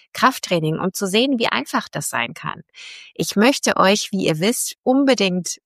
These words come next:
inspirieren, Krafttraining anzufangen. Insofern ganz easy, sieben Euro, die sich lohnen. Eine super Ganzkörper-Routine mit Körpergewicht, mit der ihr jetzt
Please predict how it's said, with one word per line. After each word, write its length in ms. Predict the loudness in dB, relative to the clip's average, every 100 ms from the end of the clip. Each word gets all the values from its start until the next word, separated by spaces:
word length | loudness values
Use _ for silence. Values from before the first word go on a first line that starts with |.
| _
inspirieren, 760 | -2 -2 0 -4 -2 0 0 -4
Krafttraining 760 | -4 -4 -4 -6 -4 -2 -4 -2
anzufangen. 840 | 2 2 0 -4 0 2 2 -2 -6 -16 -20 _
Insofern 880 | 2 4 4 0 0 2 4 2 -2 _ _ _ 0
ganz 340 | 4 4 2 0
easy, 640 | 0 0 0 -2 0 -2
sieben 440 | -2 0 2 2
Euro, 480 | 2 2 2 2 2
die 240 | 2 0 0
sich 280 | -2 -4
lohnen. 680 | -2 2 4 4 4 2 0 -4 _ _ _ _ -6
Eine 340 | -2 -2 -4
super 480 | -2 -2 -2 0 0
Ganzkörper-Routine 2250 | 2 2 0 -2 -2 -2 0 0 -2 -6 _ _ -2 2 4 2 2 4 4 4 4 4
mit 180 | 0 -2
Körpergewicht, 960 | 2 2 4 0 0 2 0 0 -4
mit 180 | -4 -2
der 200 | 0 0
ihr 80 | 0
jetzt 260 | -2 -4